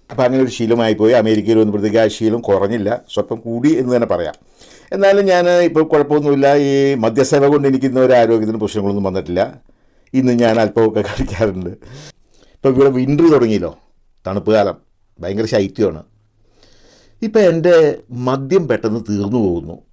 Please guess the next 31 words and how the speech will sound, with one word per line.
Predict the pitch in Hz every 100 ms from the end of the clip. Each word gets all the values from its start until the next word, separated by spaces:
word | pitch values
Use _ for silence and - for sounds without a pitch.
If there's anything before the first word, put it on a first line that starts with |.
| _ _ _ _
എന്താണെന്നൊരു | 107 120 131 147 139 123
പിടിയും | 92 107
കിട്ടുന്നില്ല. | 107 87 80 - - - - - _ _ _ _ -
അപ്പം | - 120
ഞാൻ | 123 143
എന്ത് | 135
പണി | 131 127
ചെയ്യുന്നറിയാമോ? | 123 110 101 87 69 - _ _ _ -
മദ്യം | 123 117 139
വെച്ചിരിക്കുന്നിടത്ത് | 131 123 113 113 113 107 107
ഞാനൊരു | 107 107 107 110 101 - _
സി | - - 110
സി | - 110
ക്യാമറ | 117 110 107
വെച്ചു. | 110 92 - 92 _ _ _
<laughs> | - - 110 - - 98
എന്നോടാ | 98 104 110
കളി. | 101 98
ഞാൻ | 101 117
വിചാരിച്ചു | 113 110 104
വല്ല | 104 104 104
എലിയും | 104 113 127
എടുത്ത് | 104 104
കുടിക്കുന്നതായിരിക്കുമെന്ന്, | 95 90 98 104 98 95 85 95 92 90 - - -
അല്ലെങ്കിൽ | 98 120 135
ഞാൻ | 127
ഓർത്ത് | 120 117
പെണ്ണുമ്പിള്ള | 110 107 107 117 120 123
എടുത്ത് | 110 - 131 131 -
ഒഴുക്കി | 110 110 110 139
കളയുന്നതായിരിക്കുമെന്ന്. | 131 104 101 101 101 98 - 92 85